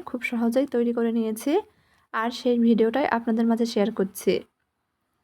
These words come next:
এখানে আমি আস্ত একটা মুরগি নিয়ে নিয়েছি। মুরগিটার ওজন ছিল প্রায় দেড় কেজি। মুরগিটা ভালোভাবে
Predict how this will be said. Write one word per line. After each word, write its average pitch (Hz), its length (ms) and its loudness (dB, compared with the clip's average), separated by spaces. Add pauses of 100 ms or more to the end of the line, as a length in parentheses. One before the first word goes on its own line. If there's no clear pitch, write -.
(380)
এখানে 254 400 -2
আমি 254 200 0 (260)
আস্ত 233 280 -2
একটা 262 200 -4
মুরগি 240 300 2
নিয়ে 240 200 0
নিয়েছি। 240 420 0 (680)
মুরগিটার 247 480 0
ওজন 240 280 0
ছিল 240 280 -2
প্রায় 240 320 4
দেড় 233 260 4
কেজি। 240 340 0 (640)
মুরগিটা 247 380 -2
ভালোভাবে 240 480 0